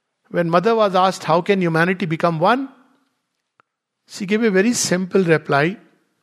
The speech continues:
She didn't say, "Let's, uh, have an interfaith dialogue." Perhaps if you remove all these little, little faiths, it'll be probably much easier. <laughs> She gave a different solution altogether. She says, "By becoming conscious of your origin."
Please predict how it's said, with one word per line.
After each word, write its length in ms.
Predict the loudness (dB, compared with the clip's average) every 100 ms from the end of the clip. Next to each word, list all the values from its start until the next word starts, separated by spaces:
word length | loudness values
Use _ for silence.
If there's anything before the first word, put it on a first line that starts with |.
| _
She 160 | -8 -4
didn't 200 | -2 -2
say, 180 | 0 2
"Let's, 460 | 2 0 -4 -6
uh, 300 | -4 -2 -4 -8 _ _ _ 0
have 120 | 2
an 80 | 2
interfaith 640 | 0 0 -2 0 -2 -2
dialogue." 440 | 0 2 4 2 -2 _ _ _ _ _ _ _ _ _ _ _ _ _ _ _ _ -4
Perhaps 240 | -2 0
if 120 | -2 -2
you 80 |
remove 320 | 0 2 2 4
all 180 | 4
these 320 | 4 0 0 -4
little, 260 | -4 -2
little 260 | -2 -2 -4
faiths, 360 | -2 -4 -4
it'll 120 | -6 -4
be 120 | -4
probably 380 | -4 -4 -2 -2
much 280 | -2 -2
easier. 420 | -4 -2 2 2 0
<laughs> 40 | -4 _ _ _ -16 -14 -14 -16 -20 _ _ -14
She 200 | -4 2
gave 160 | 4 4
a 80 |
different 360 | 4 2 2 -2
solution 480 | -2 -2 -2 -2 -2
altogether. 520 | -4 -6 -12 -12 -12
She 160 | -10 -6
says, 240 | -4 -2
"By 180 | 0 -2
becoming 640 | 0 0 2 2 0 -2
conscious 640 | 0 0 0 -2 -2 -2 -6 -2
of 240 | 0 0 -4
your 160 | -6 -4
origin." 500 | -4 -4 -6 -10